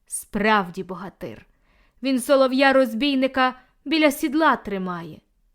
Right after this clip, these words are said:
Значить, він його переміг. Тоді князь каже: "Не питає нічого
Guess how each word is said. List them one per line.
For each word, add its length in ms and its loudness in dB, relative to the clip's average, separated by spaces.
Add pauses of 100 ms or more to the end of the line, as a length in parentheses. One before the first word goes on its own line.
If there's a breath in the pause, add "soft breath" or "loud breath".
(380)
Значить, 840 -6 (400)
він 280 -4
його 440 -10 (240)
переміг. 680 -4 (1200)
Тоді 320 -2
князь 460 -4
каже: 500 -14 (1120)
"Не 120 -4
питає 460 -2
нічого 640 -4